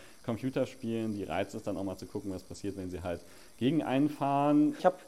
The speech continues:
Speaker 2: jetzt noch keinen überfahren, weil die einfach viel zu niedlich sind. Aber mal gucken, <laughs> was passiert, wenn ich einen überfahre.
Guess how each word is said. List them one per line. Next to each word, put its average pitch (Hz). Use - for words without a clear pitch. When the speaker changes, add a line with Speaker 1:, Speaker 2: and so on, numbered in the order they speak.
Speaker 2:
jetzt 160
noch 175
keinen 180
überfahren, 175
weil 147
die 147
einfach 143
viel 156
zu 151
niedlich 160
sind. 135
Aber 165
mal 156
gucken, 185
<laughs> -
was 233
passiert, 156
wenn 180
ich -
einen 151
überfahre. 151